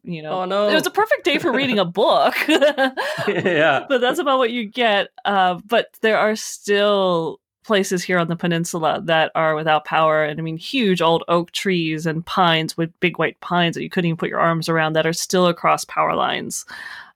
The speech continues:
Speaker 1: It's just amazing. And it's, it's interesting 'cause my in-laws actually, where we're staying at the moment, have a generator. So for us, and we have cell phones and we're,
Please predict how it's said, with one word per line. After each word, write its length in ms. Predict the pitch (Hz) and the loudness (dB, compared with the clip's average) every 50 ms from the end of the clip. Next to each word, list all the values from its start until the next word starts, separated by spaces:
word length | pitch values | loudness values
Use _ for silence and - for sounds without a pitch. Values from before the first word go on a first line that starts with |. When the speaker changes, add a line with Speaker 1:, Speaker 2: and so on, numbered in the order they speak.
| _ _ _ | _ _ _
Speaker 1:
It's 360 | - 185 175 170 - - - - _ _ | -4 -4 -4 -4 -6 -10 -12 -12 _ _
just 640 | - 208 208 196 185 175 - - - - - - - _ - | -2 0 2 2 2 0 -2 -8 -12 -14 -16 -20 -14 _ -2
amazing. 520 | 185 180 180 185 190 196 196 190 190 175 180 | 0 0 2 4 4 4 4 4 2 2 2
And 60 | 180 | 2
it's, 140 | 180 180 - - _ _ | 0 0 -4 -10 _ _
it's 440 | - 196 185 175 - - - - - _ | -2 0 0 0 -4 -10 -16 -18 -8 _
interesting 420 | - 233 233 220 226 208 - 190 180 | 0 0 2 2 2 0 0 0 -2
'cause 100 | 190 180 | -2 0
my 120 | 180 165 | 0 0
in-laws 460 | 156 185 185 180 175 165 160 156 151 | 2 2 2 2 4 4 2 2 2
actually, 440 | - - 170 165 - - - 170 160 | 0 0 0 -2 -4 -6 -6 -6 -4
where 120 | 156 160 156 | -4 -4 -6
we're 140 | 156 156 | -6 -8
staying 380 | 160 - - 175 170 165 165 165 | -8 -6 -2 0 0 0 0 -2
at 80 | 160 - | -4 -6
the 80 | 165 | -4
moment, 400 | 165 156 156 151 151 147 - - | -4 -4 -2 -2 -4 -6 -6 -8
have 480 | - - - 175 170 165 165 160 160 160 | -8 -2 0 2 4 4 2 2 0 -2
a 40 | 160 | -2
generator. 520 | - 214 214 208 190 170 147 - - - | 0 0 2 2 2 0 0 -2 -4 -8
So 320 | - - 208 185 170 165 | -6 -2 0 0 0 0
for 180 | 170 - 196 - | 0 -2 0 2
us, 400 | - 190 190 185 - - - - - - - - - - | 4 4 4 2 0 -2 -6 -8 -10 -14 -18 -18 -14 -4
and 100 | - 185 | 0 0
we 80 | 208 247 | 2 2
have 100 | 233 180 | 2 2
cell 180 | - 311 269 247 | 2 2 2 2
phones 380 | 233 - 175 147 139 160 165 180 | 2 0 -2 -2 -2 0 0 0
and 100 | 180 208 | 2 2
we're, 240 | 254 254 220 180 | 0 0 -2 -4